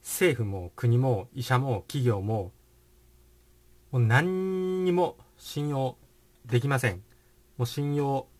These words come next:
ないです。信用ゼロです。ゼロどころかマイナスですね。もう本当必要ないですね。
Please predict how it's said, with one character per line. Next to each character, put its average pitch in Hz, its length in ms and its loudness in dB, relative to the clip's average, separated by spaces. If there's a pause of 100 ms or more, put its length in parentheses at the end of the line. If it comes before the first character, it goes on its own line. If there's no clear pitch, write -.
(140)
な 139 160 2
い 151 60 -2
で 101 100 -4
す。 - 160 -14
信 143 140 -4
用 135 100 -2
ゼ 139 220 0
ロ 156 100 0
で 101 100 -6
す。 - 220 -16 (540)
ゼ 113 160 0
ロ 170 160 2
ど 180 100 2
こ 120 120 2
ろ 95 80 -2
か 92 220 -4
マ 110 180 0
イ 165 40 -6
ナ 165 140 -2
ス 151 340 -6
で 147 80 0
す 139 160 -4
ね。 90 180 -8 (440)
も 127 80 -2
う 120 40 0
本 180 240 0
当 180 300 2 (220)
必 - 280 -6
要 185 120 4
な 131 240 4
い 147 100 0
で 92 80 -6
す - 140 -12
ね。 95 240 -8